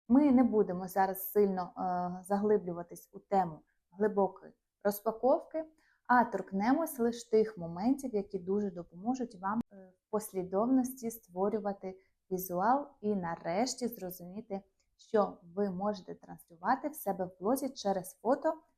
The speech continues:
та відео. І так, найважливіші питання, на які потрібно відповісти, щоб, е, визначитись із, е, візуальним стилем. Для початку потрібно добре зрозуміти, хто ви, е, що ви хочете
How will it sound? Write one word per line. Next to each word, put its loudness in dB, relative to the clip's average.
та 2
відео. -6
І -8
так, 2
найважливіші 2
питання, 4
на 0
які -4
потрібно -4
відповісти, -6
щоб, -2
е, -4
визначитись 0
із, -4
е, -4
візуальним -2
стилем. -8
Для 2
початку 0
потрібно -2
добре 0
зрозуміти, -2
хто 2
ви, -4
е, -14
що 2
ви -4
хочете 0